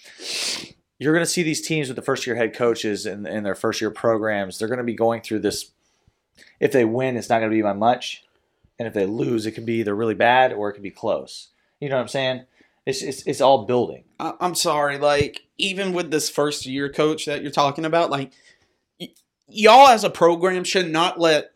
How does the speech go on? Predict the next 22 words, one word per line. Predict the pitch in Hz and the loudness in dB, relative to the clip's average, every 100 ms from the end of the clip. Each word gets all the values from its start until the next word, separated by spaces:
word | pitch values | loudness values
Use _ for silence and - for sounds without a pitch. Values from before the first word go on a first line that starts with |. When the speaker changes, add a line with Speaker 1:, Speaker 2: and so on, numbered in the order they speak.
| _ 156 | _ -8
Speaker 2:
University | 170 208 185 185 180 143 | -4 -2 0 -2 0 -2
of | 123 | -2
South | - 160 170 - | 2 2 2 0
Florida | 165 156 127 120 117 - _ _ _ _ - | 2 4 2 -2 -6 -10 _ _ _ _ -10
come | - 202 196 | -2 -2 2
down | 202 202 202 | 2 2 2
to | 165 | 4
a | 139 - _ | 4 0 _
field | 214 208 160 | 6 6 4
goal | 135 123 123 123 _ _ _ _ _ _ _ _ _ _ | -2 -4 -4 -10 _ _ _ _ _ _ _ _ _ _
where | 147 156 147 135 - _ _ _ _ _ _ _ _ _ | 4 6 6 4 -2 _ _ _ _ _ _ _ _ _
if | 170 165 | -2 2
the | 165 - - _ | 0 0 -10 _
holder | - 220 240 247 247 240 - _ _ - _ | -4 2 2 4 2 0 -6 _ _ -20 _
catches | - 233 233 226 | 0 2 2 -2
the | |
ball | 180 190 165 143 139 | 4 6 6 6 4
right, | 135 135 135 - _ _ _ _ - | 2 2 -2 -8 _ _ _ _ -8
places | - 233 247 226 | 2 4 4 2
it | 196 160 | -4 -2
down | 185 208 190 139 | 0 2 2 0
right. | 131 127 127 | -4 -4 -6